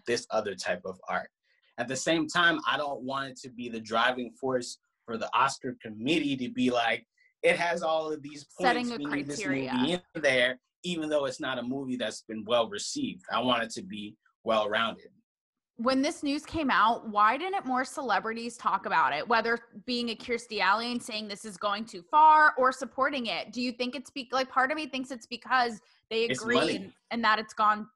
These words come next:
Speaker 2: that, you know,
Speaker 1: It,
Speaker 2: that it's gone too
Speaker 1: it,
Speaker 2: far.
Speaker 1: it, it, it's, it's money, because respectfully, if you're Brad Pitt, if you're, if you're all these other people who are A-list actors and actresses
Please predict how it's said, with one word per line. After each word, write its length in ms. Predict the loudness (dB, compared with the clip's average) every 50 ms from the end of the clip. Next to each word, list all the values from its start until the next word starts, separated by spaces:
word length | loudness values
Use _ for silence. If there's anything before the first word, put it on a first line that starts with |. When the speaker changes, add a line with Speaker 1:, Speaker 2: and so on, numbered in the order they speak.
| _ _ -8 -8
Speaker 2:
that, 140 | -6 -4
you 100 | -4 -4
know, 140 | -2 0 0
Speaker 1:
It, 80 | 0 0
Speaker 2:
that 100 | 0 -2
it's 140 | -6 -6 -6
gone 180 | -6 -6 -4 -4
too 100 | -6 -4
Speaker 1:
it, 40 | -2
Speaker 2:
far. 240 | 2 2 2 2 4
Speaker 1:
it, 120 | 2 0
it, 60 | 0 2
it's, 260 | -2 -2 -2 -2 -4 0
it's 180 | 0 0 0 0
money, 480 | 2 4 4 6 6 4 2 0 -6 -8 -6
because 720 | -4 -4 0 4 4 4 4 4 0 -4 -8 -10 -12 _ _ _ _ _ _ _ _ _ _ _ _ _ _ _ _ _ _ -8
respectfully, 840 | -6 -6 -6 -2 2 2 2 2 2 -2 -2 0 0 0 0 -2 -4 -6
if 180 | -10 -10 -2
you're 140 | 0 0 0
Brad 400 | 0 0 2 2 4 4 2 0 _
Pitt, 360 | -8 -6 -4 -2 -2 -4 -6 _
if 220 | -10 -12 -12 -8 -6
you're, 360 | -4 -2 -2 -2 -4 -6 -8 _ _ _ _ _ _ _ _ -8
if 220 | -8 -8 -8 -4 0
you're 200 | 0 0 2 4
all 180 | 6 6 6 6
these 220 | 4 2 0 2
other 280 | 2 2 2 2 -2 -8
people 440 | -6 -8 -8 -6 -6 -8 -10 -8
who 160 | -6 -2 0 0
are 140 | 0 0 0 -2
A-list 480 | 0 0 0 0 0 -2 -2 -2 -2 -2
actors 760 | 0 0 0 0 _ -8 -8 -8 -6 -6 -8 -10 -12 -14 -12 -8
and 80 | -6 -2
actresses 880 | -2 -2 -2 -4 -8 -12 -10 -10 -8 -8 -10 -10 -10 -12 -14 -16 -20